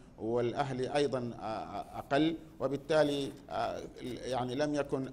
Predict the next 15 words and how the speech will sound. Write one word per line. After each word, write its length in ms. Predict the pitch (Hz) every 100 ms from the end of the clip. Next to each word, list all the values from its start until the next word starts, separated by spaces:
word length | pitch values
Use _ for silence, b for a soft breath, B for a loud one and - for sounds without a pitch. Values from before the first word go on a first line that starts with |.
| 135
أحمد 260 | 131 131
الخميس 440 | 127 131 131 131 131
أو 120 | 131
الاتحاد 320 | 123 127 139
السعودي 320 | 135 120 123 123
لكرة 280 | 131 123
القدم 300 | 123 135 151
بحاجة 420 | 151 - 175 151 135
في 100 | 127
الواقع 360 | 117 135 165
إلى 280 | 156 160 160
أن 400 | 156 - 143 139
يتدثر 720 | 135 135 131 143 - 139 135 139 B B B
خلف 440 | 143 143 139 - - -
أي 460 | 143 135 135 135